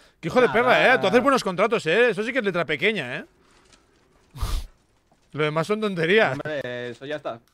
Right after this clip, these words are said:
Speaker 2: Esto ya está firmado y lo tengo que poner a hacer dentro de poco. Bueno,
Speaker 1: Bueno, muy bien,
Speaker 2: como les
Speaker 1: adelante,
Speaker 2: decía,
Speaker 1: a ver.
Speaker 2: ya que,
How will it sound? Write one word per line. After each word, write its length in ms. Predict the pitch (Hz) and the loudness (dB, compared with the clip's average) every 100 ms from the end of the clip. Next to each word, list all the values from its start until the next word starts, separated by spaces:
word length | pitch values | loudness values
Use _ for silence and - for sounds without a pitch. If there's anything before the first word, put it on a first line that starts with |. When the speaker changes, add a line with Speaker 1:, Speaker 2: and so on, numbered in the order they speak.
| _ _ _ _ _ - - - | _ _ _ _ _ -20 -20 -18
Speaker 2:
Esto 160 | 139 175 | -12 -8
ya 120 | 170 | -6
está 160 | 139 143 | -8 -10
firmado 500 | 135 131 160 175 151 | -10 -8 -6 -6 -6
y 160 | 131 | -6
lo 100 | 131 | -8
tengo 180 | 131 143 | -8 -8
que 80 | 139 | -8
poner 220 | 131 135 | -8 -8
a 20 | 127 | -8
hacer 140 | 131 | -8
dentro 200 | 123 117 | -10 -12
de 60 | 117 | -12
poco. 260 | 117 110 113 - | -14 -18 -20 -10
Bueno, 140 | 160 156 | -8 -6
Speaker 1:
Bueno, 80 | 143 | -4
muy 140 | 156 | -4
bien, 140 | 143 | -4
Speaker 2:
como 120 | 127 131 | -4 -4
les 40 | |
Speaker 1:
adelante, 240 | 143 143 | -4 -4
Speaker 2:
decía, 120 | 151 123 127 | -6 -6 -8
Speaker 1:
a 40 | |
ver. 80 | 110 _ _ _ _ _ 151 | -10 _ _ _ _ _ -10
Speaker 2:
ya 160 | 262 | -10
que, 1200 | 262 196 156 139 131 127 123 113 113 _ _ _ | -6 -6 -6 -6 -6 -8 -10 -12 -18 _ _ _